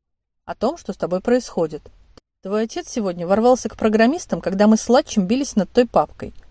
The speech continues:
Велел сохранить результаты к нему на диск и самим туда не соваться.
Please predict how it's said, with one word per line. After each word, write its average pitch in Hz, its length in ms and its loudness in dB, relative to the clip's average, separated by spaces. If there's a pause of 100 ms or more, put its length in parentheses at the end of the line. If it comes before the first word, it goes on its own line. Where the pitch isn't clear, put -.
(400)
Велел 240 300 4
сохранить 240 500 2
результаты 233 560 2
к - 80 -4
нему 214 180 6
на 214 140 6
диск 226 360 -2
и 208 60 -8
самим 226 360 2
туда 180 260 0
не 185 100 -4
соваться. 233 560 2